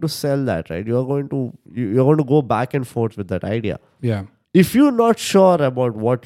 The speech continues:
Speaker 1: your story is and what your this thing is, you will never able to succeed in a conversation which is about negotiating of acceptance,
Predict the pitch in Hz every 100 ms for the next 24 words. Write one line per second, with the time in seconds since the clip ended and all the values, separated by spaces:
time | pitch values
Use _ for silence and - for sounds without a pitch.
0 | 123 120 - 110 95 90 87 87 85 95
1 | 98 107 95 92 - 98 - - - _
2 | _ 104 175 196 185 151 156 165 190 185
3 | - - 139 147 156 139 143 - 147 139
4 | - - 156 120 92 _ 131 135 - 123
5 | 127 143 139 131 131 127 110 123 120 120
6 | 107 107 107 131 - 135 117 123 110 107
7 | - - 110 - 131 - 110 107 -